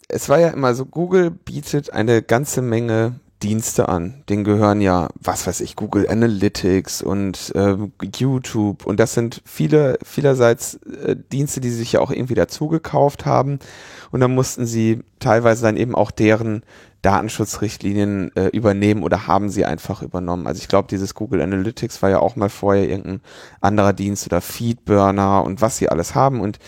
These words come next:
alle diese Dienste haben irgendwie unterschiedliche, ähm, Datenschutzrichtlinien gehabt. Und das war Google, ähm, laut einem sehr schönen Werbevideo, was sie jetzt veröffentlicht haben,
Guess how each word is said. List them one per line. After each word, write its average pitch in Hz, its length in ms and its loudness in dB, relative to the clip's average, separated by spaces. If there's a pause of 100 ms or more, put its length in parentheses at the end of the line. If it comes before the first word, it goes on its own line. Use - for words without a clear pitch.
(400)
alle 151 220 2
diese 127 260 0
Dienste 120 520 -2
haben 117 320 -4 (160)
irgendwie 117 340 0
unterschiedliche, 113 1200 -2 (1600)
ähm, 104 360 0
Datenschutzrichtlinien 101 1500 -2
gehabt. - 480 -8
Und 92 140 -6
das - 180 -4
war 107 300 4 (180)
Google, 139 640 0
ähm, 101 480 0 (180)
laut 95 380 0
einem 82 480 -8
sehr 98 220 -4
schönen 80 360 -4
Werbevideo, 117 540 2
was 107 180 0
sie 117 60 0
jetzt 101 180 2
veröffentlicht - 560 -4
haben, 98 320 0